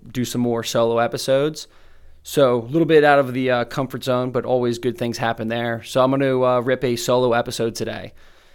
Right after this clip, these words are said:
I'm gonna talk about kindness and this concept that I developed,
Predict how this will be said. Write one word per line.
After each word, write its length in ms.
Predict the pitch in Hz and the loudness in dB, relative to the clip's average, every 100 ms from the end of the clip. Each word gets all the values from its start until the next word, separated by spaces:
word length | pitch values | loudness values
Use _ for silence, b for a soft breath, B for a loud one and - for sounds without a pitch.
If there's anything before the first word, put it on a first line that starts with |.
| b - | b -4
I'm 100 | 160 | -2
gonna 100 | 165 | 0
talk 280 | 165 147 147 | 2 2 2
about 320 | 139 135 - | 2 0 -2
kindness 640 | - 131 131 156 - - - - | -2 0 0 -2 -6 -12 -18 -6
and 160 | 135 123 | -2 0
this 160 | 117 | -2
concept 520 | - 135 131 - 120 127 | -2 -2 -2 -2 -2 -2
that 100 | 123 | -2
I 100 | 120 | -2
developed, 600 | 113 117 113 110 - | -2 0 0 -2 -8